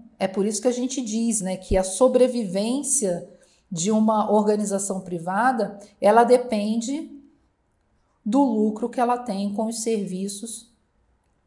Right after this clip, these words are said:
prestados e com os produtos que ela oferece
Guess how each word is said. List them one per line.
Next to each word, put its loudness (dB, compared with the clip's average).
prestados 0
e -6
com -4
os -6
produtos -6
que -6
ela 0
oferece 2